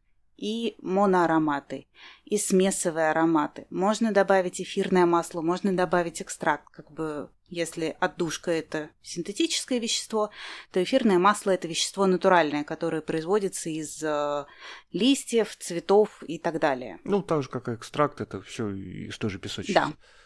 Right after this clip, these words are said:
Speaker 1: Да,
Speaker 2: Понятно.
Speaker 1: да.
Speaker 2: А всё-таки как вот, бу-, что больше, вот, э, запах чёрного льда где-нибудь там или там, м,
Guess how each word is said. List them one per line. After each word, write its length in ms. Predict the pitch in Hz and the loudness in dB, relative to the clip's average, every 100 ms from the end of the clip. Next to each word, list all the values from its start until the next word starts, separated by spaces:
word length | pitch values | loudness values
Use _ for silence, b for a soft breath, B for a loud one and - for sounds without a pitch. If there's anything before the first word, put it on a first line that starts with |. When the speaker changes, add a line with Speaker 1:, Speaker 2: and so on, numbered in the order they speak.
| b b - | b b -4
Speaker 1:
Да, 120 | 175 | 0
Speaker 2:
Понятно. 300 | 120 107 85 80 | 0 -2 -6 -8
Speaker 1:
да. 60 | - _ _ _ _ | -8 _ _ _ _
Speaker 2:
А 60 | - | -10
всё-таки 460 | - 139 - - - _ _ _ - | -2 -2 -2 -10 -20 _ _ _ 6
как 260 | 151 131 | 8 8
вот, 140 | 107 101 | 4 -2
бу-, 180 | 107 127 | -2 -4
что 300 | - 143 120 | 4 4 6
больше, 400 | 113 107 - 101 | 4 2 0 -4
вот, 240 | 95 95 - | -4 -6 -10
э, 500 | - 117 104 104 101 104 - - b b b | -10 -6 -6 -4 -6 -8 -12 -18 b b b
запах 480 | 120 117 139 139 131 | 0 6 6 6 2
чёрного 480 | - 143 135 131 123 | 4 6 6 4 4
льда 640 | 117 135 202 214 185 139 | 4 4 6 4 2 -2
где-нибудь 640 | 117 117 113 110 104 104 | -2 -2 0 -2 -4 -8
там 420 | - 101 95 101 101 | -6 -4 -4 -8 -6
или 160 | 98 | -6
там, 360 | 98 101 98 98 117 _ _ _ | -6 -6 -8 -12 -18 _ _ _
м, 240 | - 110 | -12 -10